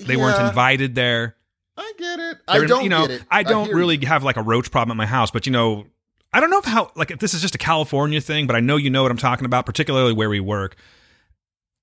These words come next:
Speaker 1: In California, you get these giant brown,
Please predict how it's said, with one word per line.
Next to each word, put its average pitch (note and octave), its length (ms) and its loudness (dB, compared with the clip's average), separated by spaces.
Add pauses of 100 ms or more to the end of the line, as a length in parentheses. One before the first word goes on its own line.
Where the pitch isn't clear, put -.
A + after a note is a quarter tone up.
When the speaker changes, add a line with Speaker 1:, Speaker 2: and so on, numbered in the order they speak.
Speaker 1:
In E3 140 2
California, G#3 720 2
you D3 160 -2
get F3 180 -2
these C#3 200 -4
giant D#3 640 0
brown, B2+ 640 0